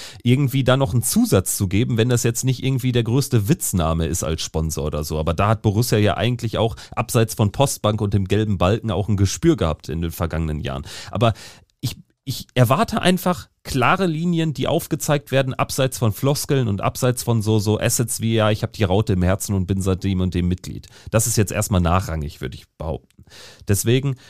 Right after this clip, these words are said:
ähm, geben wir dem Mann eine Chance und sind gespannt, was da so in den nächsten Wochen kommt. An dieser Stelle würde ich sagen,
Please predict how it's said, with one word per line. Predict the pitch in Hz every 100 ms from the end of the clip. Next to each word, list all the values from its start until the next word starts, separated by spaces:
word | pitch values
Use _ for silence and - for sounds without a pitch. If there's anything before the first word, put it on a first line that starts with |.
| - -
ähm, | 101 101 98 95 - 98
geben | 139 160
wir | 135
dem | 127 117
Mann | 117
eine | 127
Chance | - 123 160 233 -
und | 127 123 120
sind | - 101 135 -
gespannt, | - 120 117 131
was | 120 -
da |
so | 117 120
in |
den | 117
nächsten | 113 120 -
Wochen | 107 110
kommt. | 98 120 208
An | 127
dieser | 117 151
Stelle | 160 139 151
würde | 117 127
ich | 120
sagen, | 107 147 208